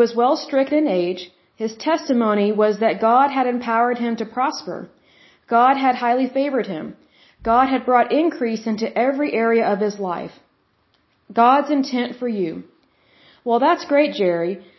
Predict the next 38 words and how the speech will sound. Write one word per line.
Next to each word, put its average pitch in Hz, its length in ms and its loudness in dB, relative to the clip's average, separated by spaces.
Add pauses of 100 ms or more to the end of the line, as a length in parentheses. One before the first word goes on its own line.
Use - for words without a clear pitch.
(180)
but 208 120 0 (100)
what 302 180 4
does 320 200 -2
this 247 240 -2
have 240 220 2
to 240 220 -2
do 220 140 2
with 208 200 0
me 214 200 0
today?" 226 560 -2 (540)
It 262 160 2
has 277 200 2
everything 294 480 2
to 214 100 0 (120)
do 190 80 2
with 180 160 -2
you. 185 300 -8 (500)
According 285 480 2
to 330 280 -4
Galatians 226 680 0
three 233 260 -4
twenty-nine, 202 680 -2 (480)
"And 226 120 0
if 240 180 2
ye 302 180 2
be 294 160 0
Christ, 247 680 -2 (380)
then 226 160 0
ye 262 160 2
are 233 260 2
Abraham's 254 560 -2
seed, 262 420 -6 (460)
and 214 140 0 (160)
heirs 269 280 4
according 233 380 -2
to 233 120 -4
the 226 140 -8
promise." 262 400 -4